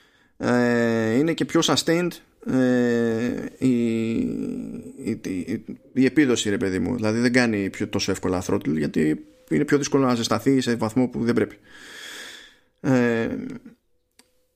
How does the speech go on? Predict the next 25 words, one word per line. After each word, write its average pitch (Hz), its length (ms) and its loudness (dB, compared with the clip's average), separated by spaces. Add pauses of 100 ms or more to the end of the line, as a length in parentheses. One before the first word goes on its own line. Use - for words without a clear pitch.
(220)
αυτό 135 220 2
είναι 208 80 4
το 175 120 2
ένα 151 220 4
που 117 80 -8
ξέρουμε 113 680 0 (580)
μέχρι, 110 960 0
μέχρι 113 280 0
τώρα. 90 260 -2 (1040)
Το 131 120 6
άλλο 190 160 4
που 190 80 -4
ξέρουμε 143 540 2
μέχρι 135 240 0
τώρα 113 480 0
είναι 165 260 0
ότι 156 220 0
ακόμα 208 400 2
και 220 80 -2
όταν 214 200 0
μπαίνει 226 200 4
στη 202 120 -2
διαδικασία 135 640 2
και 151 140 -2
έχει 156 380 0